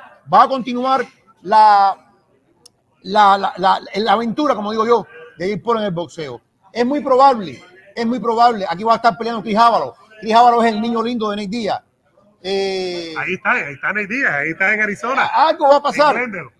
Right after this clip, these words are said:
Speaker 1: ¿Tú sabes por qué no está hablando Nate Díaz? No sabía eso, Eduardo. Incluso cuando tú terminas tu contrato con la, con la, con la empresa, hay un periodo, creo que son de ciento veinte días,
Speaker 2: Que,
Speaker 1: que
Speaker 2: que
Speaker 1: tú tienes que darle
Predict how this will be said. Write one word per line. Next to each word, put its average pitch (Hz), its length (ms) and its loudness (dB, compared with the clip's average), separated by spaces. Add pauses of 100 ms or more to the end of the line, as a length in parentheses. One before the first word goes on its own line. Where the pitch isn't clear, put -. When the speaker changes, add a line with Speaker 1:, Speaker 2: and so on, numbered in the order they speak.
Speaker 1:
¿Tú 233 100 -4
sabes 277 240 4
por 240 160 -4
qué 269 380 2
no 214 100 -8
está 233 140 0
hablando 233 260 0
Nate 208 140 -6
Díaz? 190 320 -4
No 180 100 -10
sabía 190 260 0
eso, 165 120 -6
Eduardo. 165 360 -4 (640)
Incluso 220 560 -6
cuando 202 220 -2
tú 226 140 -6
terminas 220 320 -8
tu 202 60 -12
contrato 180 440 -2
con 160 140 -8
la, 151 80 -6
con 156 180 -14
la, 151 100 -12
con 151 120 -12
la 156 60 -10
empresa, 165 440 -6 (220)
hay 208 160 0
un 233 120 -4
periodo, 220 480 0
creo 214 160 -4
que 196 100 -8
son 220 180 -8
de 208 100 -6
ciento 175 460 -8
veinte 202 260 -4
días, 190 280 -4 (180)
Speaker 2:
Que, 180 400 -6
Speaker 1:
que - 80 -20
Speaker 2:
que 247 100 -2
Speaker 1:
tú 240 80 -4
tienes 262 220 -2
que 247 80 -2
darle 254 280 4